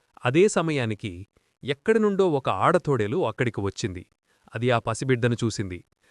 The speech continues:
దాని కళ్లల్లో క్రూరత్వం లేదు, ఒక రకమైన జాలి ఉంది. బహుశా అది కూడా ఈ మధ్యే తన పిల్లలను పోగొట్టుకుందేమో.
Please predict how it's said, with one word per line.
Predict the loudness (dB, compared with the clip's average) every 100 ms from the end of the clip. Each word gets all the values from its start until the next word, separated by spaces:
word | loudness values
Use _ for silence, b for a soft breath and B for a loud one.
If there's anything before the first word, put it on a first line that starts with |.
| -10
దాని | -2 0 0
కళ్లల్లో | 2 2 2 0
క్రూరత్వం | 2 2 2 0 -4
లేదు, | -4 -6 -10 _ b b -4
ఒక | -2
రకమైన | -2 0 0 0
జాలి | -2 -2 0 0 0
ఉంది. | -2 -6 -12 -18 _ _ _
బహుశా | -2 0 -2 -6 -12 -16 _ _ _
అది | -6 -4
కూడా | 0 2 2 0 -4 _ _ _
ఈ | -2
మధ్యే | 2 2 2 0
తన | 0 -2
పిల్లలను | -2 -2 0 -2
పోగొట్టుకుందేమో. | -2 -4 -2 -2 -2 -2 -2 -2 -4 -12